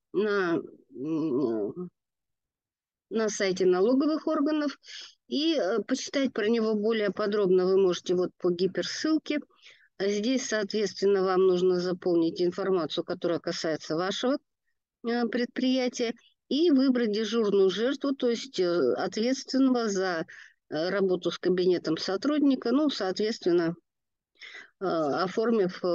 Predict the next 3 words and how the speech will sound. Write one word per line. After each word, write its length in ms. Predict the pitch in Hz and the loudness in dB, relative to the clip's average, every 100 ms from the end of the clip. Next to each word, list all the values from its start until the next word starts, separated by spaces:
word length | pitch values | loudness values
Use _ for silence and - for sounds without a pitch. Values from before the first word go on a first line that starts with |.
| 170 165 147 151 160 170 | 0 2 2 2 0 0
внутренние 720 | 175 196 214 - 185 190 170 | 2 2 0 0 2 2 0
локальные 560 | 170 - 180 196 196 170 | -4 -4 -2 2 2 0
акты. 360 | 143 - - | -4 -6 -12